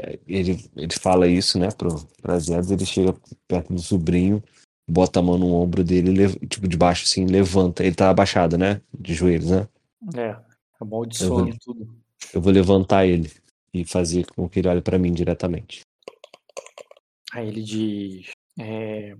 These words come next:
Speaker 2: quando tu vira ele, ele, tu vê ali, cara, que ele tá com os olhos cheios d'água ali. Tudo bem que tá chovendo pra
Speaker 1: Uhum.
Speaker 2: caralho, mas
Speaker 1: Uhum.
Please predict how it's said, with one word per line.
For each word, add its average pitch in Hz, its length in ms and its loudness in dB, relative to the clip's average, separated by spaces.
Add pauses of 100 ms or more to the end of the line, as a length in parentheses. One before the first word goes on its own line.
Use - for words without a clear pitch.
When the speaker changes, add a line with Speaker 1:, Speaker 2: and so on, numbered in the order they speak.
(160)
Speaker 2:
quando 127 160 -4
tu 123 140 -8
vira 127 240 -2
ele, 131 320 0
ele, 127 760 -4
tu 127 140 -10
vê 123 160 -2
ali, 120 160 -6
cara, 101 220 -10
que - 80 -10
ele 113 80 -8
tá 117 120 -4
com 113 120 -12
os 117 140 -6
olhos 117 180 -4
cheios 127 240 -6
d'água 113 340 -4
ali. 113 220 -4 (180)
Tudo 139 120 -10
bem 156 120 -6
que - 60 -14
tá 131 60 -6
chovendo 113 260 -6
pra 104 120 -2
Speaker 1:
Uhum. 95 80 0
Speaker 2:
caralho, 117 360 -4
mas 113 180 -8 (560)
Speaker 1:
Uhum. 95 160 -2